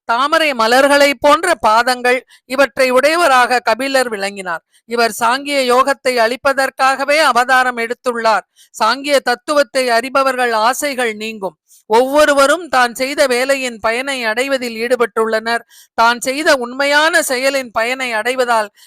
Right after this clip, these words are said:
ஒருவர் மகிழ்ச்சி பெற முயற்சிக்கின்றார். அதனால் அவர் மேலும் மேலும் கட்டுப்படுகின்றார். ஆனால் ஒருவனுக்கு உண்மையான அறிவு பக்தி தொண்டாகும்.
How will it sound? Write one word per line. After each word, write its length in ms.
ஒருவர் 360
மகிழ்ச்சி 480
பெற 260
முயற்சிக்கின்றார். 800
அதனால் 440
அவர் 240
மேலும் 440
மேலும் 380
கட்டுப்படுகின்றார். 840
ஆனால் 400
ஒருவனுக்கு 580
உண்மையான 600
அறிவு 420
பக்தி 400
தொண்டாகும். 540